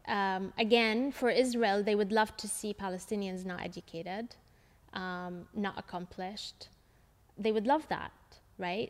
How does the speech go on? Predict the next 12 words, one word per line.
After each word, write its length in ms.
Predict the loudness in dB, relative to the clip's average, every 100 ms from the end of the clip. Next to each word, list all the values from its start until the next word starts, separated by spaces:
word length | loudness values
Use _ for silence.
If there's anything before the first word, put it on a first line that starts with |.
| -6
Like, 220 | -8 -4
there's 160 | -4 -2
nothing 360 | 0 2 4
more 180 | 4 2
that 140 | 0 -4
they 120 | -4
would, 160 | -6 -10
than 280 | -8 -6 -4
they 140 | -4 -6
would 160 | -6
love. 200 | -6 -8 -12
So, 420 | -4 4 6 4